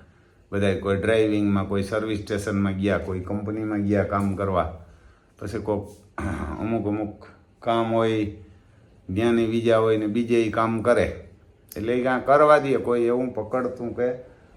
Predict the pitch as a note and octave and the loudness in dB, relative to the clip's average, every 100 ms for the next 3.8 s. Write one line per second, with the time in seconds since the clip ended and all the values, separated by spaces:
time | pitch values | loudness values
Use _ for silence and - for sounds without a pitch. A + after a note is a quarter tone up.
0 | B2+ C3+ C#3 G#2 G2+ F#2+ F2+ G2+ A2 G2 | -4 -2 0 2 2 0 -2 -4 -4 -2
1 | E2+ E2 F#2 F2+ F2+ D#2+ F#2 F2+ G2 - | 0 -2 -2 -4 -6 -4 -4 -4 -6 -12
2 | - - - - - A2 A2 C3+ C3+ C3+ | -20 -20 -20 -14 -8 -6 -2 0 4 6
3 | B2 B2+ C3 B2 A#2 A#2 C3 D3 | 6 2 0 0 0 -2 -4 -8